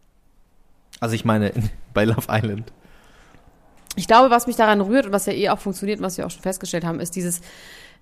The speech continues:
Speaker 2: ähm, Mut zur Schwäche.
Speaker 1: Mhm.
Speaker 2: Weißt du? Also, dass die quasi bereit sind,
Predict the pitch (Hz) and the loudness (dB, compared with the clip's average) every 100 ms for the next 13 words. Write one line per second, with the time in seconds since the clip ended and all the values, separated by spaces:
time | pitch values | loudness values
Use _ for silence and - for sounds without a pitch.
0 | _ 175 175 175 175 175 175 175 - - | _ 0 2 2 2 0 0 -2 -8 -6
1 | 190 202 285 320 - 233 208 - 165 175 | -2 2 4 2 0 0 0 -2 -2 -2
2 | 175 143 135 - _ _ _ _ _ _ | -2 -8 -10 -16 _ _ _ _ _ _
3 | 107 82 104 123 196 208 208 320 415 208 | -10 -4 -2 -2 -2 -2 -2 -4 -2 -2
4 | 202 208 - 214 - 208 196 196 202 180 | 0 0 -2 -10 -2 4 4 4 -2 -2
5 | 185 180 196 269 - 233 233 233 | -2 2 2 2 0 -2 0 -2